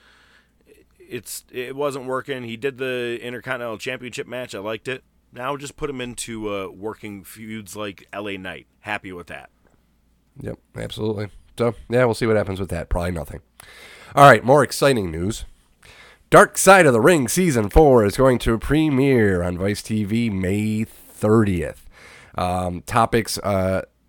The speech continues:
Speaker 2: so far that have been announced, Magnum T A, Chris Candido and Tammy Sytch,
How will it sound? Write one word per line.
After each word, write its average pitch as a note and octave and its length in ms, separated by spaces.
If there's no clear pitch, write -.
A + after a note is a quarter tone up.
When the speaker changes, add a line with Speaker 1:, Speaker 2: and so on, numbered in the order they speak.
Speaker 2:
so A#2+ 380
far A#2+ 280
that C3 120
have B2 100
been C3 100
announced, A#2+ 480
Magnum G#2+ 440
T G2 320
A, A#2 260
Chris - 340
Candido A#2 640
and G#2 100
Tammy F2 340
Sytch, - 560